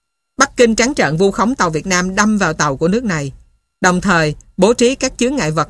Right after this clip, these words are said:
trôi nổi lớn gây ảnh hưởng đến tàu thuyền Trung Quốc. Bất chấp các hành vi gây hấn của tàu chiến Trung Quốc,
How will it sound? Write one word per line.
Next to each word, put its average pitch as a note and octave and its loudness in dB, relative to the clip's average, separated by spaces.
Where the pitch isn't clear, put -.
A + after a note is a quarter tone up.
trôi G3 0
nổi E3+ -2
lớn G3+ 0
gây F#3+ 0
ảnh D#3+ 0
hưởng E3 0
đến F#3+ -2
tàu D#3 -2
thuyền C#3 -4
Trung E3 -4
Quốc. A3 -4
Bất B3+ 0
chấp C#4 0
các C#4+ -2
hành F3 0
vi G3 2
gây G3+ 2
hấn A3 0
của E3 0
tàu D#3+ 0
chiến G3 0
Trung G3 0
Quốc, B3 0